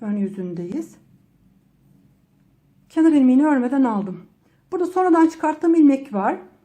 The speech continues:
Bu ilmeği önündeki kalan ilmekle tersten girerek topluyorum. Sonraki ilmeğimi ters örüyorum. Yeniden çıkartmış olduğum ilmeğe geldim. Yönünü çeviriyorum.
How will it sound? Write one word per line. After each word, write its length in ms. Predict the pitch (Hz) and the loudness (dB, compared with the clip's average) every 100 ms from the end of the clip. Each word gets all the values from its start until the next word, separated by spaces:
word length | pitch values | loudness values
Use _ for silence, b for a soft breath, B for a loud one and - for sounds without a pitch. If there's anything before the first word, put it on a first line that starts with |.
| _ 269 | _ -4
Bu 160 | 349 | 0
ilmeği 280 | 370 269 277 | 4 4 6
önündeki 400 | 285 294 311 302 | 6 4 2 -6
kalan 280 | 285 247 247 | -6 -6 -2
ilmekle 580 | 240 233 220 196 240 B B _ | -2 -2 -4 -8 -8 B B _
tersten 520 | - 254 - 262 254 | -8 -8 -6 -4 -2
girerek 340 | 214 196 190 - | -2 -6 -8 -10
topluyorum. 580 | 190 - 185 180 175 _ _ _ _ _ _ _ _ _ _ _ _ | -14 -10 -10 -10 -12 _ _ _ _ _ _ _ _ _ _ _ _
Sonraki 500 | - 226 226 214 220 | -12 -8 -6 -8 -8
ilmeğimi 320 | 214 196 196 | -4 -4 -4
ters 340 | 208 196 202 214 | -6 -6 -6 -6
örüyorum. 440 | 254 254 254 254 - _ _ _ _ _ _ _ _ _ _ | -6 -4 -4 -4 -8 _ _ _ _ _ _ _ _ _ _
Yeniden 520 | 226 220 277 302 294 285 | -18 -4 0 0 0 -2
çıkartmış 520 | - 277 269 277 277 | -4 -10 -4 -4 -4
olduğum 320 | 247 233 254 | -6 -4 -4
ilmeğe 340 | 262 240 226 | -2 -4 -4
geldim. 440 | 214 202 170 202 269 | -6 -8 -8 -2 -2
Yönünü 320 | 254 240 226 | 0 -4 -8
çeviriyorum. 840 | - 254 247 208 170 185 320 - | -10 -8 -6 -6 -6 -6 -6 -8